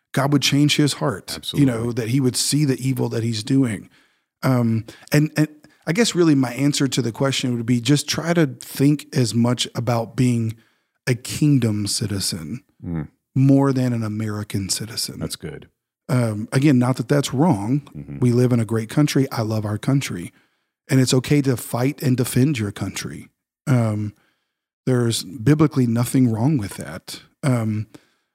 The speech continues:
Speaker 1: but to look at every situation through the lens of my own country, I think is limited.
Speaker 2: Mm-hmm.
Speaker 1: I need to look at it from a kingdom perspective. And, you know, history is riddled, even in the Bible,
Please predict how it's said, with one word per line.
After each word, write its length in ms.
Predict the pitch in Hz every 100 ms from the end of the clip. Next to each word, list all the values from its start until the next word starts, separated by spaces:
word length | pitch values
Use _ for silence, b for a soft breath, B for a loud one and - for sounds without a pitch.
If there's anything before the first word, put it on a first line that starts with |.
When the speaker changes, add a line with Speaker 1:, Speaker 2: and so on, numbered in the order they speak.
| _
Speaker 1:
but 160 | 147 151
to 120 | 156
look 280 | 139 151 175
at 100 | 147 139
every 340 | 143 156 151 147
situation 720 | 160 143 131 131 135 143 127
through 180 | 143 135
the 140 | 123
lens 680 | 117 120 139 143 143 135 123
of 380 | 135 131 120 113
my 380 | 120 120 113 - -
own 640 | 135 131 131 123 117 113 b b b b _ -
country, 500 | 151 151 - 120 117
I 60 | 117
think 260 | - 120
is 220 | 120 104
limited. 640 | 107 113 107 98 - 78 104 -
Speaker 2:
Mm-hmm. 220 | 80 69
Speaker 1:
I 60 | 120
need 160 | 123
to 60 | 117
look 220 | 117 110
at 80 | 117
it 80 | 113
from 140 | 117
a 60 | 107
kingdom 420 | - 127 113 107
perspective. 720 | 110 - - 104 - 92 104 _ _ _ _ _ _ _ -
And, 460 | 135 120 113 104 - _ _ _ -
you 60 |
know, 240 | 139 117 110 - - _ _ _ -
history 380 | 165 165 160 143
is 140 | 113
riddled, 600 | 107 123 190 120 104 -
even 380 | 131 135 123 - _ _
in 160 | 127 127
the 60 |
Bible, 600 | 117 143 185 104 104 107